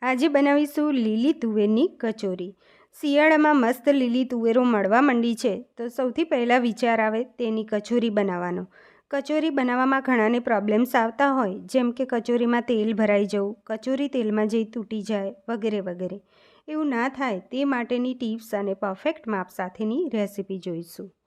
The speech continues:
અહીંયા એક કપ જેટલા તુવેરના દાણા કાઢીને લીધા છે, પાણીથી વોશ કરીને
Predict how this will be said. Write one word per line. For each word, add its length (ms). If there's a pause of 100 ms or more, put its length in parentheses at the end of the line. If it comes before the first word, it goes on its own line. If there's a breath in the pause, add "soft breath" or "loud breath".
(800)
અહીંયા 420 (220)
એક 160
કપ 120 (120)
જેટલા 320 (100)
તુવેરના 540
દાણા 400
કાઢીને 480
લીધા 340
છે, 160
પાણીથી 500
વોશ 320
કરીને 400